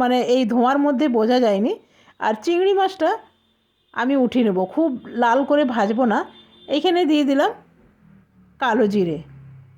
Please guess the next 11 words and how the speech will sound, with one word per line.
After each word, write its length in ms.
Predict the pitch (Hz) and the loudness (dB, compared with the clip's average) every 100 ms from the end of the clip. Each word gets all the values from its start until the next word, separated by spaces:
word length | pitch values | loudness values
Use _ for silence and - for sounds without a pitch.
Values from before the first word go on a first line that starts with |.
| - - - _ _ _ _ | -20 -20 -20 _ _ _ _
আর, 160 | - 196 - 247 285 | -6 -6 -4 -2 0
আর 80 | 330 | 2
আমি 120 | 339 349 285 | 0 0 2
তেল 140 | 294 285 | 2 2
দেবো 140 | 277 262 | 2 2
না, 60 | 294 - 226 | 0 0 2
এই 100 | 247 269 269 | 2 2 2
তেলেই 280 | 240 269 302 | 2 2 0
কিন্তু 200 | 320 277 311 | 0 2 2
রান্না 240 | 247 196 247 247 | 2 0 0 0
করব। 180 | 220 | 0